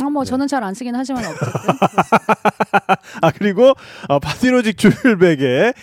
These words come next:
Speaker 2: 역대급 특가 이벤트 하고 있습니다. 조율백의 플러스의 경우에는, 어, 사십이 퍼센트 할인해서 구만 구천 원, 그리고
Speaker 1: 네.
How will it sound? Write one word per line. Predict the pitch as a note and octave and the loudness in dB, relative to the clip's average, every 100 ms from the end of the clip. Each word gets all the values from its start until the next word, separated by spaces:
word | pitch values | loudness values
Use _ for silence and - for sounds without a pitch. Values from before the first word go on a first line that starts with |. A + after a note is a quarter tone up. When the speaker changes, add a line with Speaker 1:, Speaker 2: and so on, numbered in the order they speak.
| - | 0
Speaker 2:
역대급 | F#3+ G#3+ C#4 C4 - A#3+ - | 2 4 2 0 0 -2 0
특가 | - _ - C#4+ C#4+ | -4 _ 4 4 6
이벤트 | F#3+ F#3+ G3+ F3 - | 2 2 2 2 -2
하고 | D#3 D3 | 0 -2
있습니다. | - B2 A2+ | -4 -8 -6
조율백의 | G#2 G3+ A3 F#3+ F3 | 0 0 4 2 0
플러스의 | - C#4+ B3+ B3 G#3 | 2 2 2 2 2
경우에는, | F3+ E3 D#3 B3+ D#4+ D#4+ _ - - - - - | 2 0 0 2 0 -4 _ -20 -20 -20 -12 -2
어, | D3+ D3+ | 0 0
사십이 | - C4 D4 B3 G#3+ | 0 0 2 2 2
퍼센트 | A#3+ A3 A3 G3 G3+ | 2 2 0 -2 -2
할인해서 | G3+ B3 A3 D3+ C3 A2+ E3+ C4 - - | 2 2 2 0 0 2 2 2 -2 -16
구만 | - G3+ A3+ G3 | -2 2 2 0
구천 | D3+ - C#3 | -6 -4 -4
원, | G#2 G#2+ G#3 | -2 -4 -4
그리고 | F3+ C3 D3 C4 - | -4 -2 2 2 0
Speaker 1:
네. | _ | _